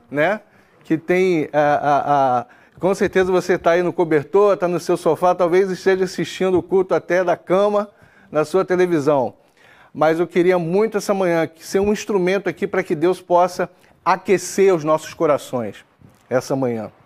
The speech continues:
É, nós estamos terminando hoje essa série Heróis,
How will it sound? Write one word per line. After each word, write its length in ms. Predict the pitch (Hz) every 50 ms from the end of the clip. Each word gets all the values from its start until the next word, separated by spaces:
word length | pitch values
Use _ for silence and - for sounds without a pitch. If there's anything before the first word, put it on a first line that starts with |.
| _ _ _ _ _ - - - - - - - - -
É, 760 | 127 135 139 139 135 139 135 135 135 131 131 131 127 123 117 131
nós 200 | 156 180 208 208
estamos 420 | 214 - - 240 233 247 240 -
terminando 760 | - 247 233 240 233 226 196 196 214 240 240 202 160 131 113 - _ _ _ _ -
hoje 500 | - 170 208 226 220 190 135 139 135 120 - _ _ _ _ _ _
essa 440 | - 143 147 160 165 - - 196 185
série 500 | - - - 202 208 214 202 175 175 -
Heróis, 720 | 185 196 202 190 180 180 170 156 143 123 - - - -